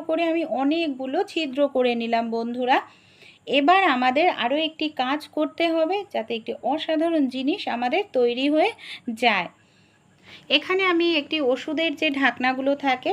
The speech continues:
প্লাস্টিকের, সেই ঢাকনা নিয়েছি, ফেবিকুইক আঠা নিয়ে নিয়েছি। এবার ওষুধের ঢাকনাটা এইভাবে লাগিয়ে আমি কিছু সময় রেখে দেব, তাহলেই কিন্তু ঢাকনাটা একেবারে আটকে যাবে। দেখুন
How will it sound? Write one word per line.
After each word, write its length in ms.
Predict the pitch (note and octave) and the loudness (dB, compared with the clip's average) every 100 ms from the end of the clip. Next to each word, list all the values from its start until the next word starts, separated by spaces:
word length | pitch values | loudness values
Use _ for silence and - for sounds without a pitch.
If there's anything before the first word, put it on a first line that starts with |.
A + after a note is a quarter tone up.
| - | 0
প্লাস্টিকের, 500 | A#3+ A3+ - B3 C4 | 0 -2 -4 -2 0
সেই 140 | B3+ B3 | 0 0
ঢাকনা 320 | A#3+ A3+ - D4 | 0 0 2 4
নিয়েছি, 280 | D4+ D4 D4 G4+ | 6 4 2 -2
ফেবিকুইক 520 | - A#3+ A#3+ A#3+ B3 A#3+ A3 | 0 -2 -2 -4 -4 -2 -4
আঠা 200 | B3 D#4 D#4 | 0 2 4
নিয়ে 160 | D#4+ D#4 | 4 4
নিয়েছি। 360 | D#4+ D#4+ D#4 A4+ A#4+ - - - - | 4 2 0 -6 -8 -16 -16 -8 0
এবার 160 | C4 C4+ C4 | 4 6 6
ওষুধের 320 | C4+ D4 D4+ C4+ | 2 0 2 4
ঢাকনাটা 460 | C4 B3+ C4+ C#4+ D#4 B3+ | 2 2 0 2 2 2
এইভাবে 340 | B3 C#4 C#4 D4 C#4 | 2 2 4 4 4
লাগিয়ে 320 | B3+ B3+ D4+ G4+ | 2 2 0 2
আমি 140 | C4+ A#3+ A#3+ | 0 -2 -6
কিছু 220 | B3+ - F4+ | -6 0 0
সময় 300 | - E4 E4 D4 | 0 2 4 4
রেখে 260 | B3+ B3+ F4+ E4 | 2 2 2 2
দেব, 140 | D#4+ F#4+ G4+ - _ - | 2 2 0 -12 _ 0
তাহলেই 420 | B3+ C#4 C4+ C4+ C4+ | 2 2 2 0 -2
কিন্তু 240 | C4 D4 F#4 - | -2 -2 -4 -2
ঢাকনাটা 520 | A#3+ G#3+ A#3 A#3 D#4 D4+ | -2 -2 -2 -4 0 0
একেবারে 340 | G#3 A#3 C4+ F4+ A3 | 0 0 0 0 -2
আটকে 260 | A3 - G#3+ | -4 -4 -2
যাবে। 160 | A3 A3+ C4+ | -2 -2 -2
দেখুন 200 | E4+ F#4+ | -2 -4